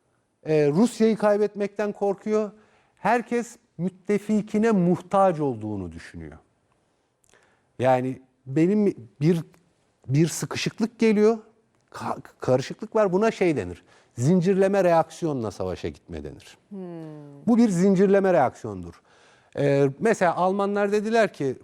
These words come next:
Speaker 1: Rusların seferberlik ilan edip ordularını toplamaları bir ayı bulur. İşte o bir ay içerisinde biz,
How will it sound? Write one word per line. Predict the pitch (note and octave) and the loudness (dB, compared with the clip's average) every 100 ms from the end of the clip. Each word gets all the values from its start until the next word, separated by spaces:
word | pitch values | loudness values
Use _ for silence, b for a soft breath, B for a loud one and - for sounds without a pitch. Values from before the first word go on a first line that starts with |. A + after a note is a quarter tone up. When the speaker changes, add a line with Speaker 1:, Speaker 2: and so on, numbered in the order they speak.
| D3 | -6
Speaker 1:
Rusların | G3 - G3 G3 F3+ | -6 -2 0 2 2
seferberlik | D#3+ F3+ - G3 F#3 G3 G3 G3 - | 0 -2 0 0 0 0 0 -6 -6
ilan | F3+ F3+ F#3 | -2 0 0
edip | F3+ D#3 C3+ | -2 -4 -4
ordularını | E3+ F3+ F3 F#3+ F3+ F3 | -2 -2 0 0 0 -2
toplamaları | F#3 - F3 F3 F3 G3 F3+ | -4 -2 -2 0 2 0 2
bir | G3 | 2
ayı | F#3 D#3+ | 4 2
bulur. | D3+ E3 G#3 - | -2 -4 -6 -8
İşte | - F3+ | -6 -2
o | E3+ F#3+ | 0 2
bir | G3+ | 2
ay | F#3+ | 2
içerisinde | F3+ - E3 D#3 E3+ D#3+ D#3 | 0 -2 -4 -4 -4 -4 -2
biz, | D3+ C#3+ | -4 -6